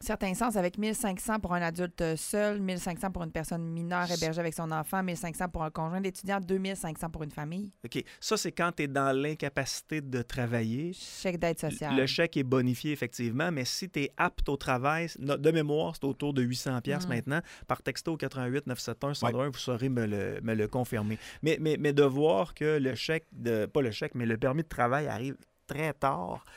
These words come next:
Speaker 2: je, je trouve qu'on se tire dans le pied. Puis on peut faire rire de nous autres, comme ces gens-là peuvent faire abuser d'eux autres. Tu sais,
Speaker 3: Mhm.
Speaker 2: t'as huit cents piastres pour vivre à Québec, c'est pratiquement impossible.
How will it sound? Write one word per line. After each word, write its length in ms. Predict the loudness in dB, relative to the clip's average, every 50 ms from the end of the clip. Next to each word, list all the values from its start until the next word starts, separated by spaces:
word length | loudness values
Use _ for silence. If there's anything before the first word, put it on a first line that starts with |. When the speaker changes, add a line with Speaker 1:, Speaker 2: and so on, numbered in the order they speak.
| -20 -20 -20 -20 -16 -6
Speaker 2:
je, 220 | -2 0 2 2 2
je 80 | 0
trouve 260 | -2 -2 -2 -2 0 0
qu'on 200 | 0 0 0 0
se 100 | -4 -4
tire 180 | -2 -2 0
dans 100 | 0 0
le 60 | -2
pied. 160 | -2 -2 -4 -2
Puis 100 | -2 -2
on 40 |
peut 120 | -2 -2 -2
faire 240 | 0 2 2 2 2
rire 140 | 0 2
de 100 | 2 2
nous 140 | 2 2 2
autres, 240 | 2 2 2 0 2
comme 240 | 4 6 6 6 4
ces 140 | 2 0 0
gens-là 320 | 0 2 2 2 0 0
peuvent 240 | 0 2 2 2 2 0
faire 280 | 0 0 0 2 2
abuser 340 | 0 0 0 0 -2 -2 -2
d'eux 220 | -2 -2 -2 -2 -4
autres. 140 | -4 -6 -4 -2
Tu 180 | 0 2 2
sais, 60 | 2 2
Speaker 3:
Mhm. 80 | 0 -2 -4 -10 -20 -6 -2
Speaker 2:
t'as 80 | 0
huit 160 | 0 0 0 0
cents 240 | 0 2 2 2
piastres 240 | 2 0 -2 -4 -4
pour 160 | -4 -4 -2
vivre 200 | 0 0 0 2 0
à 80 | 0
Québec, 340 | -2 -2 -2 -2 -2 -2 -4
c'est 80 | -6 -6
pratiquement 480 | -6 -6 -6 -6 -4 -4 -2 -2 -2 0 -2
impossible. 540 | -2 -2 -2 -2 -2 -2 -2 -2 -2 -2